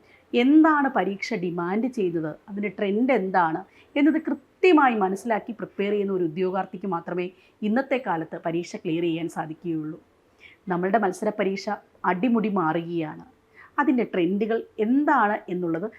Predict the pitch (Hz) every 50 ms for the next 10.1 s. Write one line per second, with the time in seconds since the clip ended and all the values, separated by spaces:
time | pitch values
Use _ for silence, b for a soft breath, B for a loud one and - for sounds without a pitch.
0 | B B - 254 214 - _ 269 262 247 247 247 247 233 208 190 185 185 - 254
1 | 226 190 - - 185 180 175 165 170 180 - - 185 175 180 190 208 220 214 -
2 | 190 170 170 170 160 165 160 175 B B B B B _ - 208 190 208 208 214
3 | 196 190 170 165 165 170 180 180 175 170 156 160 165 170 160 156 165 - - 196
4 | 185 - 180 170 170 - 180 170 - 185 185 - - 214 208 202 - 214 202 196
5 | 190 - 214 196 196 196 - 208 214 269 320 B B B B B B B _ 196
6 | 185 170 165 180 185 208 214 202 214 - 175 170 170 170 175 165 - 180 160 170
7 | 165 165 160 - 180 160 - - _ - 196 180 170 - - 160 151 - 175 180
8 | 175 170 165 - 196 180 180 196 - - - 233 220 220 208 - 180 165 165 165
9 | - - 160 - B B B B B - 262 339 285 285 277 - - 190 160 160
10 | 175 190